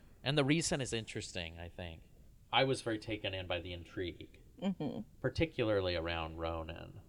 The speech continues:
Speaker 1: you know, and sort of what's not being said about this
Speaker 2: Mm-hmm.
Speaker 1: murder of his father and what's going on there and the interactions with Declan.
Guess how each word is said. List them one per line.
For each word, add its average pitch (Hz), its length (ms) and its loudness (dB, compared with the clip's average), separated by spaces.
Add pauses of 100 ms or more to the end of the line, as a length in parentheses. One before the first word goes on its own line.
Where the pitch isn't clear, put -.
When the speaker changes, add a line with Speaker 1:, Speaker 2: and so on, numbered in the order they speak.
(120)
Speaker 1:
you 92 140 -6
know, 87 400 -8
and 85 280 -6
sort 85 200 -6
of 82 100 -10
what's 98 320 -2
not 95 180 -2
being 90 240 -6
said - 540 -2
about - 300 -6
this - 340 -8 (100)
Speaker 2:
Mm-hmm. 170 380 -4
Speaker 1:
murder 92 360 -2
of - 140 -8
his - 200 -8
father - 520 -8
and 95 120 -14
what's 90 200 -14
going 95 220 -10
on 90 180 -8
there 85 220 -6
and 85 140 -6 (280)
the 104 120 -6
interactions 90 520 -4
with 87 180 -8
Declan. - 440 -4